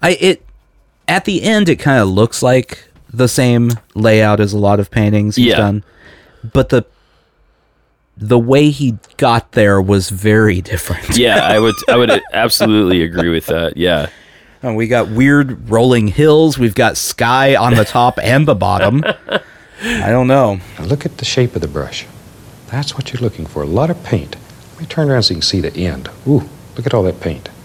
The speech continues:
Speaker 2: So he spends about the first ten minutes on just, well, sky, hills,
Speaker 1: Yeah.
Speaker 2: bushes, land, um, even water, reflecting.
Speaker 1: Mm-hmm.
Speaker 2: Oh, the reflecting technique,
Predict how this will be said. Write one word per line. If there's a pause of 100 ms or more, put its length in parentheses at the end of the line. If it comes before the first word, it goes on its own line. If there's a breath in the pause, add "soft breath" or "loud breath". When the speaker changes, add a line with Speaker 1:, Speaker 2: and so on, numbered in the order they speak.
(120)
Speaker 2:
So
he
spends
about
the
first
ten
minutes (1160)
on (240)
just, (920)
well, (420)
sky,
hills, (100)
Speaker 1:
Yeah.
Speaker 2:
bushes,
land, (520 soft breath)
um,
even
water, (460)
reflecting.
Speaker 1:
Mm-hmm.
Speaker 2:
Oh,
the
reflecting
technique,